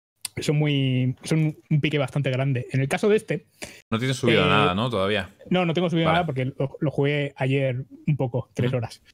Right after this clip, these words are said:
Speaker 1: <laughs> Vale. Eh, en este encarnas a, al tercer hijo o la tercera hija de una reina,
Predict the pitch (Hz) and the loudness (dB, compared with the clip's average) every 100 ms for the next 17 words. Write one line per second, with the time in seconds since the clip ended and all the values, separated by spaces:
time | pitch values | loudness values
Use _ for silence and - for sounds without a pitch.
0 | _ - - - 208 - 311 311 302 - | _ -6 -6 -6 -2 -2 0 0 0 0
1 | 208 151 - _ _ _ - - - - | 0 -2 -4 _ _ _ -8 -6 -6 -8
2 | - - 156 156 151 151 - _ - - | -10 -6 -2 0 0 -2 -6 _ -20 -20
3 | _ 151 165 - 214 165 170 185 180 170 | _ -2 -2 0 0 0 0 0 0 0
4 | 151 139 139 139 139 139 _ - - 143 | 0 0 0 0 -2 -4 _ -10 -4 -4
5 | 131 131 160 165 156 151 143 117 127 - | -2 -4 -2 -2 0 -2 -2 -2 -2 -2
6 | 123 139 151 147 139 127 131 139 131 147 | 0 0 0 0 0 -2 0 0 0 0
7 | 147 151 | -2 -4